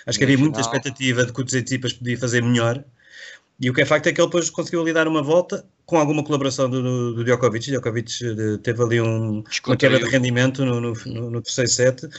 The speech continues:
Speaker 1: E o Tsitsipas aí, eh, não sei, talvez já, também já tivesse um pouco relaxado, porque já tinha perdido os dois sets, que já não acreditava tanto.
Speaker 2: Já não tinha
Speaker 1: Portanto,
Speaker 2: nada
Speaker 1: é começou
Speaker 2: a perder.
Speaker 1: a, a, a, a, a praticar um,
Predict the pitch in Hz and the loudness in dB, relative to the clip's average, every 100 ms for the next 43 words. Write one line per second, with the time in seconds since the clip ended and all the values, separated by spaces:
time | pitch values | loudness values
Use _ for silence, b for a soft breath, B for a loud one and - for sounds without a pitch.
0 | B B B 131 131 156 165 160 151 156 | B B B -4 0 0 2 2 4 2
1 | 170 180 190 180 160 156 151 151 135 165 | 2 -2 -4 -4 -4 -4 -4 -4 0 2
2 | 135 143 135 135 147 139 139 143 139 139 | 4 4 0 0 2 4 4 2 0 0
3 | 139 - 131 135 131 143 123 127 123 127 | -2 -4 0 2 2 -2 -2 -4 -2 -6
4 | 131 127 123 123 139 127 131 123 123 127 | -4 -4 -4 -4 -4 -2 0 2 2 2
5 | 127 131 131 123 123 131 131 - 110 110 | 2 2 2 0 0 -2 -4 -8 -10 -8
6 | 113 113 110 - 165 175 165 180 160 - | -8 -2 0 0 -2 -4 -4 -4 -10 -8
7 | 160 - 160 - 151 147 143 139 - - | -10 -8 -10 -10 -8 -6 -6 -6 -8 -12
8 | - 139 - - 127 117 - 135 139 131 | -12 -14 -14 -10 -10 -10 -10 -2 0 4
9 | 135 143 147 147 147 143 123 - | 2 2 -2 -6 -10 -12 -14 -14